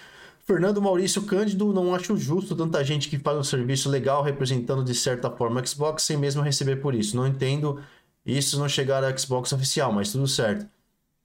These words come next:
Ah, Fernando, isso é o de, isso é o de menos, cara. A gente faz o, os canais de consoles e não ganha nada com isso, nin-, a gente não defende ninguém, a gente só faz o trabalho que a gente gosta de fazer, porque a gente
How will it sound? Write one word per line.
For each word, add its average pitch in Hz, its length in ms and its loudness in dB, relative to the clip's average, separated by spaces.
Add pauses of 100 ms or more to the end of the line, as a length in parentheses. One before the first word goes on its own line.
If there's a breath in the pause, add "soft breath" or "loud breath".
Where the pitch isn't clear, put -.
(680)
Ah, 113 160 -2
Fernando, 104 200 -2
isso 139 140 0
é 139 40 4
o 135 60 0
de, 131 180 -2
isso 104 180 -2
é 139 100 2
o - 20 -2
de 123 100 -2
menos, 92 300 0
cara. 90 200 -2
A 92 40 -2
gente 117 380 -2
faz 127 360 -2 (340)
o, 110 240 -2
os 107 100 -2
canais 120 600 0
de 120 240 -6 (100)
consoles 123 640 0
e 123 60 0
não 123 160 0
ganha 127 260 0
nada 117 560 0
com 170 240 -2
isso, 127 360 0
nin-, 113 340 0
a 113 40 -2
gente 135 120 -2
não 131 240 2
defende 135 540 -2
ninguém, 135 460 0
a 160 40 0
gente 151 120 -2
só 127 100 0
faz 165 360 -2
o 175 80 -6
trabalho 151 380 0
que 147 80 -4
a 135 40 0
gente 135 220 -2
gosta 123 160 0
de 123 60 -10
fazer, 117 300 0
porque 139 240 -6
a 147 60 0
gente 151 200 -4